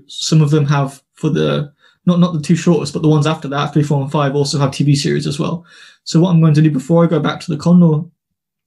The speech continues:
um, trilogy, what I'm going to do is I'm going to read – some of the shorter, uh, books while I listen to the audiobook as well, and also try to watch the T V shows if they have one. So what I'm gonna do is I will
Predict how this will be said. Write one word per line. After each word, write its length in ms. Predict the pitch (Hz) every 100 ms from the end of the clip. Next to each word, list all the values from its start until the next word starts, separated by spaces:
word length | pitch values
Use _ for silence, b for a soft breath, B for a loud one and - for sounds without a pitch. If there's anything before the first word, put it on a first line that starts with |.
| _ _ -
um, 240 | 135 127
trilogy, 440 | 127 135 131 147 156
what 240 | 147 147
I'm 100 | 143
going 220 | 143 143 131
to 80 |
do 240 | 135 147 143
is 160 | 143
I'm 120 | 147 139
going 240 | 143 143
to 140 | 143 143
read – 280 | 147 139 139 b b b -
some 180 | 175 147
of 100 | 147
the 60 |
shorter, 640 | 143 - 165 160 147 156 165 _ _ _ _ _ _ _ -
uh, 100 | -
books 540 | - 165 - - - - _ _ _ _
while 180 | - 147
I 40 | 151
listen 280 | 151 156
to 60 | 143
the 100 | 147
audiobook 600 | 147 143 139 143 - - 139
as 140 | 139
well, 580 | 143 139 139 139 151 - _ -
and 200 | 143 143
also 300 | 147 143 139
try 220 | 139 143
to 100 | 139
watch 200 | 143 143
the 40 | 147
T 140 | 147
V 80 | 143
shows 300 | 147 135 131
if 100 | 143
they 80 | 147
have 220 | 143 143
one. 220 | - 160 B B B B _
So 400 | - 156 147 147 - _ _
what 140 | 170
I'm 80 | 175
gonna 140 | 175 151
do 300 | 156 151 156
is 340 | 156 139 135
I 120 | 147
will 340 | 139 139 135